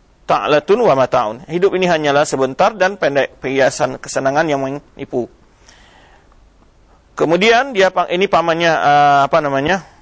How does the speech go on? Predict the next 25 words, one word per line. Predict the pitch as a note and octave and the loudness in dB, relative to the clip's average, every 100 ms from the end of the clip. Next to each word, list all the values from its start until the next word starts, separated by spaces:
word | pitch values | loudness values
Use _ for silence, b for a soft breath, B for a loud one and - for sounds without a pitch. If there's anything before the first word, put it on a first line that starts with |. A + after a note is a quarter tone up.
| b _ _ _ - | b _ _ _ -2
Pamannya | C3 C#3 D#3 D3+ C3+ - | 0 2 2 2 0 0
Al-Walid | C#3 C3+ C#3 E3 - | 0 2 4 2 0
bin | C3+ C3 | -6 -6
Qaqqa | D3 - - - | -4 -4 -2 -2
ini, | C3 D#3 A#3 _ _ _ _ _ _ _ - B2 | -2 -6 -8 _ _ _ _ _ _ _ -18 -8
ya. | B2+ E3+ - _ _ _ _ _ _ _ _ - | -6 -6 -10 _ _ _ _ _ _ _ _ -4
Kemudian | E3 D#3+ D#3+ E3 | 0 2 2 0
pamannya | E3 D#3+ E3+ F3 | 0 0 -2 0
juga | D#3+ E3 | 2 2
memberikan | D#3+ D3+ D#3 D3+ | 0 -4 0 0
nasihat | D3 E3+ | 0 0
kepada | D#3+ D3+ C#3+ | 0 0 0
dia | D#3 | 0
saat | E3 C#3+ | 0 0
memberikan | C#3+ C#3 C#3 C#3 C#3 | 0 0 0 0 2
dia | C3+ | 2
wudhu, | C3+ E3+ | 2 0
dia | C3+ C3+ | 2 2
dalam | C3 C3 | 2 0
panas, | B2+ B2+ C3+ - | 0 0 -2 -4
demam | - B2+ B2+ B2+ | -8 -4 -4 -4
gitu, | B2+ D#3+ G3+ - - | -6 -2 -2 -4 -10
diwudhukan | B2 B2+ - D#3 D3 | -8 -6 -2 -2 -2
oleh | |
pamannya. | C#3 C3+ C3 D#3+ G3 | -2 -2 -2 -4 -6